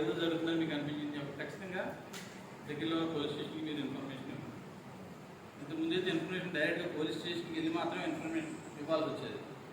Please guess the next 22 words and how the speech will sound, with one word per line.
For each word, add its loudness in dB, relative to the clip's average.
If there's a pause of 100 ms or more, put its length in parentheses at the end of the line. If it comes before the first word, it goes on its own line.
ఇప్పుడు -8
మీరు -2
ఇన్ఫర్మేషన్ -4
ఇవ్వండి, -2
పోలీస్ 4
స్టేషన్ -2
కూడా 0
వెళ్ళక్కర్లేదు. 0 (960)
Just -6 (160)
ఆ 4 (100)
పోలీస్ 0
స్టేషన్ -2
నెంబర్ 0
ఎక్కడ 0
ఉంటే 0
తీసుకోండి, -6
లేదా -2
వన్ 2
డబల్ 4
జీరో 0
కాల్ 2
చేసి -2